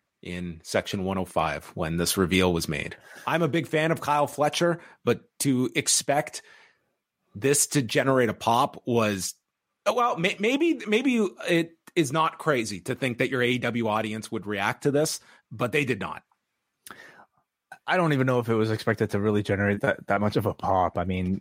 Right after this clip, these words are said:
Speaker 1: Yeah, it was like a reveal, right? Like, they did the
Speaker 2: Yeah.
Speaker 1: exact same thing with Miro, and granted, it's not the same thing, but when you do something
Speaker 2: Right.
Speaker 1: like that,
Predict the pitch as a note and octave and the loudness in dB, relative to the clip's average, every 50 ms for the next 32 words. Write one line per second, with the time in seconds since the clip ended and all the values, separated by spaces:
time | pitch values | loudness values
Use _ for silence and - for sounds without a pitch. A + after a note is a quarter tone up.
0 | - - G#3 F#3+ F3+ - - - - - - - G#4 F#4+ E4 B3+ A3 G#3 G#3+ G3+ | -6 -12 -14 -12 -12 -12 -10 -6 -4 -2 0 0 2 2 2 0 0 0 0 0
1 | B3 G#3 G#3+ A3+ A3+ A3 G#3 F3+ B3 C4+ G#3+ B2 F#2 E2 F2+ C3 F3 A3+ A#3+ - | 0 0 0 0 0 0 0 0 0 0 0 -2 -2 -4 -2 0 0 0 0 0
2 | F#3+ F3+ E3+ - G3+ G3 D3+ G3 G3 F3 F3+ D#3 - B2 C#3+ F3+ F3+ F#3 - - | -2 -2 0 0 0 2 2 2 2 2 2 0 0 0 2 2 2 2 2 0
3 | A3 G3+ D#3+ F#3 F#3+ F3+ D3+ B2 B2 B2+ C#3 C#3+ D3 B2 F#2+ F2+ F2+ G2 A#2 B2 | 0 2 2 2 2 2 2 0 0 -2 -2 0 0 0 0 -2 -4 -6 -6 -4
4 | B2+ B2+ D#3 D#3 C#3+ A2 A2 G2+ B2 - D#3 D#3+ D#3 - C#3+ - D#3+ C#3+ A#2+ - | 0 2 2 2 2 0 -4 -6 -2 0 0 0 0 -2 -2 -2 -2 -2 -2 0
5 | - F#3 G3 D3 A2+ G#2+ G#2 E3 F3 F#3+ F3 G3 B3 G#3 C3+ D3 F#3 F#3+ - A3 | 0 0 0 0 -2 0 0 0 2 2 2 2 2 0 0 0 0 0 0 0
6 | G3 - G#3+ G#3 G#3 G#3 G3+ - G3+ G3+ A3 G#3+ | 0 0 2 2 2 2 2 2 2 2 2 0